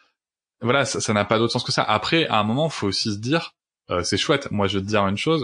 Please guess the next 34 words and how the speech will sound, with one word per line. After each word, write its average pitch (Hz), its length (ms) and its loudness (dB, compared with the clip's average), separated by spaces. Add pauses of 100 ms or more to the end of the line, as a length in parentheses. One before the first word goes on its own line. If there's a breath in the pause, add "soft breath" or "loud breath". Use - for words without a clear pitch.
(120)
je, 95 200 -4
et 98 40 2
je 95 160 -2
le, 95 180 0
et 98 60 0
je 95 140 -4
le, 90 400 -2
je - 120 -20
le, - 180 -18
je - 120 -20
le 90 80 -4
reconnais, 110 440 0
je 110 60 -2
le 104 80 0
revendique. 160 500 -2 (560 soft breath)
Moi, 120 160 4
ma 95 140 2
fille, 175 340 -2
elle 98 120 2
a 92 80 2
porté, 131 500 0
euh, 95 160 0
des 104 160 0
bodys 110 400 -2
R 101 140 -2
deux 101 120 2
D 104 140 2
deux 107 220 0
et 104 100 2
Harry 92 180 2
Potter 101 300 0 (100)
qui - 140 -8
sont - 200 -4
magnifiques. 202 920 0